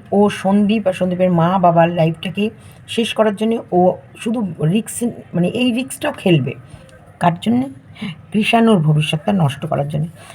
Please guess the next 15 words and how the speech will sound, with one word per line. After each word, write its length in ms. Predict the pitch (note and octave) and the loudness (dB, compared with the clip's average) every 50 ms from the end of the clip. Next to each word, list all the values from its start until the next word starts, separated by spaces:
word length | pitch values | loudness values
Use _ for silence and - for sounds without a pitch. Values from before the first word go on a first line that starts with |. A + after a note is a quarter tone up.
| - - - | -20 -8 -8
দেখো, 200 | C4 C4 - G#3+ | -4 0 2 2
এই 180 | E3+ G#3+ A#3 | 2 2 2
হলো 140 | A#3 C4 B3+ F3+ D3+ - | 0 0 -2 -2 -4 -6
ভারী 400 | - - - - F#3+ G#3+ B3+ C4 | -8 -10 -10 -8 -8 -6 -4 -2
স্বার্থপর, 800 | A#3+ A#3 - - - D3+ F#3 - - - G#3 G3 - - C3+ - - - - - - - - - - - - - - | -2 0 0 -2 -2 -4 -8 -12 -8 -6 -6 -6 -4 -6 -8 -8 -8 -12 -20 -20 -20 -20 -20 -20 -20 -20 -20 -14 -6
ভীষণ 380 | - E3+ E3+ D#3+ - A#3+ A#3+ A#3+ | -4 -2 -2 -2 0 0 0 0
স্বার্থপর, 560 | - - A3 G3 - - A3+ G#3 A3 A3 A3 A3+ - - - - - - - - | 0 -2 -4 -6 -4 -6 -4 0 0 0 0 -2 -6 -14 -20 -20 -20 -20 -4 0
ভীষণ 360 | D#3 E3+ F3 E3 - A#3 A3+ | 2 2 2 2 2 2 2
হিংস্র 640 | G#3 G3 G#3 G#3+ G#3+ G#3+ G3+ - - A3+ A3+ A3+ A#3+ - - - - - - - - D#3 E3 | 4 4 6 6 6 4 2 0 0 0 0 0 0 -4 -10 -20 -20 -20 -20 -8 -2 2 4
এবং 280 | E3 E3 F3 F3 E3 | 4 4 4 4 4
ভীষণ 480 | C#3+ E3 F#3+ F3+ - - A#3+ B3+ B3+ C4 - - - | 2 2 0 0 0 0 2 2 2 0 -2 -4 -2
লোভী, 520 | E3+ E3+ F#3 G3 A3 A#3 G3+ D#3+ D#3+ D#3+ D3+ - - - - - - - - - | 0 2 4 6 6 6 6 6 4 4 4 0 -4 -12 -20 -20 -20 -20 -14 -4
যেটাকে 240 | D3 D#3 D#3 F#3 F#3 | -2 -2 0 0 0
বলো 180 | G3 G#3+ A3+ A3 | 2 2 2 4
লোভী। 520 | G3 F3+ F3 G3 A3 G#3 E3+ D#3 E3 D3+ | 4 4 4 4 4 4 2 2 0 0